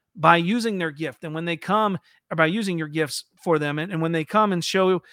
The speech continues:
something to you that is contrary to the scripture, you can say, "Oh, hey, brother, let me, let's look at that, because I don't,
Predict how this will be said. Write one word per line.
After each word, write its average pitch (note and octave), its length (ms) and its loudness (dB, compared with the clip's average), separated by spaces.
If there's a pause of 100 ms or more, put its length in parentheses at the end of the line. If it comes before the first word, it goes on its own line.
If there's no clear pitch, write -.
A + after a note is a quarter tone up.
(160)
something G3+ 380 0
to F#3+ 120 -6
you F3+ 120 -2
that D#3+ 100 0
is D3+ 100 -8
contrary F#3 480 0
to D#3+ 60 -4
the D3 80 -8
scripture, A3 320 -6
you F#3 100 -6
can F#3 80 -6
say, A#3 160 -6
"Oh, C4 200 6
hey, B3 140 2
brother, F3+ 320 -2
let C#4 120 -2
me, D#4 100 -8 (240)
let's - 180 -4
look D#4 140 -2
at A3+ 80 -8
that, D#3+ 180 -2
because F#3+ 240 -4
I A3 60 0
don't, F4+ 160 -4